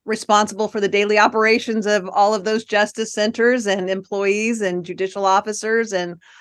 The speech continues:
about a two hundred fifty-four million dollar budget, um, to make sure we keep those doors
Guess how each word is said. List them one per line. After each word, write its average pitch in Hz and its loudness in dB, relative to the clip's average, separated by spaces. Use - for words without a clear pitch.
about 175 0
a 175 -4
two - -6
hundred 202 -2
fifty-four 196 -4
million 185 -4
dollar 175 0
budget, 185 2
um, 180 2
to 185 -4
make 190 -2
sure 202 -4
we 185 -4
keep 190 -10
those 185 -2
doors 185 -2